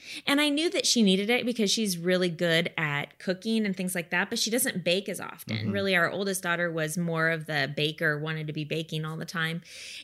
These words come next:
Speaker 1: And it was interesting because her response was like, "Oh, yeah, thank you. Yeah."
Speaker 2: Mm.
Speaker 1: I, and, and she kinda, like, perked up a little bit. And so, um, I,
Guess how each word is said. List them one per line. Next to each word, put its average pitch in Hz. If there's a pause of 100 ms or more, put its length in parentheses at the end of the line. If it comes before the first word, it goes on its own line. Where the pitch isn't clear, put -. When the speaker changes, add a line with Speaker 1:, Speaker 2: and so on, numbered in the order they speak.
Speaker 1:
And 180 (400)
it 202
was 196
interesting 226
because 175
her 180
response 170
was 156 (360)
like, 156 (480)
"Oh, 185
yeah, 165 (480)
thank 269
you. 165
Yeah." 233
Speaker 2:
Mm. 113
Speaker 1:
I, 202
and, 196
and 196
she 233
kinda, 220
like, 190
perked 202
up 190
a -
little 147
bit. - (420)
And 208
so, 185
um, 165 (120)
I, -